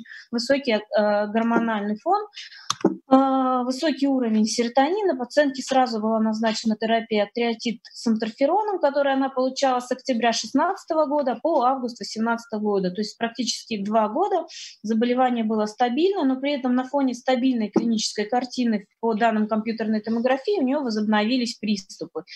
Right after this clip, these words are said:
И мы видим уровень серотонина изначально у нас был девятьсот, а когда у неё возобнов-, снижался потом до четырёхсот, когда возобновились приступы, уровень серотонина был уже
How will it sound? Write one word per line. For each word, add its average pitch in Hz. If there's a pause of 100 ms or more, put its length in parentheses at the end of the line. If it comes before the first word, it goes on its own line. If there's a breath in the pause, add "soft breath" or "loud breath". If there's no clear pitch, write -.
(220 loud breath)
И 214
мы 254
видим 262
уровень 247
серотонина 226
изначально 214
у -
нас 202
был 208
девятьсот, 254
а -
когда 233
у 226
неё 226
возобнов-, 214
снижался 247
потом 196
до 214
четырёхсот, 220 (420 loud breath)
когда 240
возобновились 233
приступы, 359
уровень 247
серотонина 233
был 269
уже 254